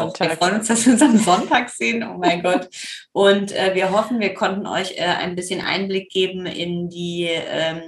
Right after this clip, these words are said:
Speaker 2: in unsere Freundschaft, in die Zusammenarbeit und, äh, wie das Ganze so entstanden ist und was wir über Freundschaften denken und was wir vielleicht gerne, äh, besser oder schlechter,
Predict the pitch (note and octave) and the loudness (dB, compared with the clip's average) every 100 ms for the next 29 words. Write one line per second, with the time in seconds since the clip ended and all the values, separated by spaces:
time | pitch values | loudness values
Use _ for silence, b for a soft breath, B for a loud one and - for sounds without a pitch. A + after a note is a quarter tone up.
0 | E3+ - E3+ - F3 - E3+ - E3+ F#3 | -16 -12 -10 -8 -8 -8 -8 -2 -2 0
1 | F#3+ F3+ - F3 F3 F3 F3 E3 D#3+ F3 | -4 -6 -8 -8 -8 -8 -10 0 0 0
2 | F3 D#3+ E3+ E3 E3 E3 E3+ - E3 E3 | -2 0 0 2 2 2 0 -4 -10 -12
3 | - D3+ E3 F3 F3 D#3+ E3+ F3 E3+ - | -10 -10 -6 -2 -2 -2 -4 -6 -8 -6
4 | D#3 - D3+ G3+ G3 - F3 - E3 D#3+ | -6 -4 -4 -4 -6 -6 -6 -8 -10 -8
5 | - D3 D#3 D#3 - D#3+ E3+ E3+ - F3 | -8 -8 -8 -8 -6 -4 -6 -12 -14 -4
6 | D#3 F#3 G3+ F3 E3 D3+ D#3 B B B | -2 -2 -4 -8 -8 -8 -10 B B B
7 | B B D#3+ E3+ D#3+ D#3 D#3+ D#3+ D#3 D#3 | B B -8 -6 -6 -4 -6 -4 -4 -2
8 | D#3 D#3 C3+ D3+ D#3 D#3+ E3 C#3+ D#3 D#3 | -2 -2 -2 -4 -4 -4 -4 -4 -4 -6
9 | E3+ E3+ E3 D#3+ | -8 -4 -4 -6